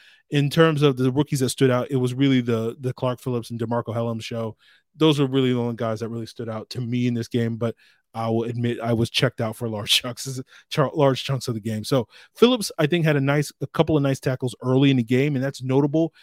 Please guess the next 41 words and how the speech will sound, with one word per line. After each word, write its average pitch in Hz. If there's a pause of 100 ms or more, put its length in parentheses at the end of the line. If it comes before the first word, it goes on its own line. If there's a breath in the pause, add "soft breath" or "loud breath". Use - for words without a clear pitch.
(260 loud breath)
because 131
we 131
talked 135
about 123 (240)
in 131
his 120
college 156
days, 160
he 147
made 139
a 139
lot 147
of 139
business 160
decisions 208
when 202
it 208
came 214
to 208
run 208
support, 208 (380 soft breath)
where 131
he 143
was 139
just 135
kinda 135
like 131
Olay 175
and 151
just, 135
like, 123 (200)
doing 143
the 135
bare 135
minimum. 226 (380 soft breath)
Um, 139
and 139
we 127
talked 151
about 135
how 131